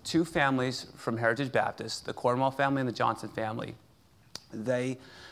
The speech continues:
with their, uh, encouragement from Pastor Hanks, prayed about being a part of this church plant. They were from Topeka. They were commuting to Lawrence for church. And they said, "You know, I think God wants us to be a part of this."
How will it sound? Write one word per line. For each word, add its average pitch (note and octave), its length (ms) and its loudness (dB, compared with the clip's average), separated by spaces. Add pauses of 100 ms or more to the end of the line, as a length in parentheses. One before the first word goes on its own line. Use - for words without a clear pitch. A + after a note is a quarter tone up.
(880)
with C3 360 2
their, B2 440 4
uh, - 40 -2
encouragement A#2+ 880 2
from A2 80 -10
Pastor A#2+ 460 0
Hanks, A#2+ 500 -4 (420)
prayed - 260 2
about A2 500 4
being A#2 200 0
a A#2 40 0
part G#2 440 2 (340)
of G2+ 320 2 (100)
this G#2+ 260 0
church - 340 -2
plant. F#2 300 -8 (580)
They A2+ 320 4 (240)
were A2+ 240 2
from C3 260 2
Topeka. G#2 440 -2
They G#2 120 0
were G#2 100 -2
commuting A#2 600 0 (180)
to B2+ 140 -2
Lawrence G#2+ 340 -2
for - 140 -6
church. - 460 -6 (380)
And G#2+ 80 0
they G#2+ 120 0
said, G#2+ 220 0
"You A2 60 2
know, A2 120 4
I G#2 120 0
think A#2+ 180 -4
God A2+ 180 4
wants G#2+ 200 -4
us G#2+ 60 -10
to G#2+ 100 -8
be A2 60 -2
a G#2 60 -2
part G#2 200 -2
of G2 60 -8
this." - 380 -10